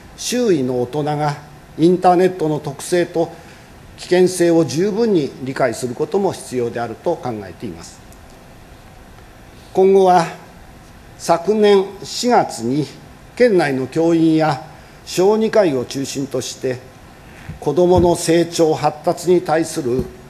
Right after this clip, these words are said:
スマートフォンなどの電子メディアの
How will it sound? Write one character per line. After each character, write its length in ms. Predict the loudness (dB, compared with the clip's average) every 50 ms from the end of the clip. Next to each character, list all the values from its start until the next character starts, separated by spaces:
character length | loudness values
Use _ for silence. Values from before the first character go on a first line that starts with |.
| -20 -20 -20 -20
ス 220 | -16 -8 -4 -2
マ 200 | 2 2 4 2
ー 60 | 2 2
ト 140 | 0 -2
フ 120 | 0 0 0
ォ 20 | 0
ン 100 | -2 -4
な 120 | -6 -6
ど 100 | -6 -6
の 220 | -6 -4 -4 -4 -6 -8 -8 -2
電 220 | 0 0 0 0 -2
子 180 | -6 -6 -4
メ 160 | 0 2 2 2
デ 100 | 0 -2
ィ 100 | -4 -4
ア 40 |
の 160 | -2 -4 -4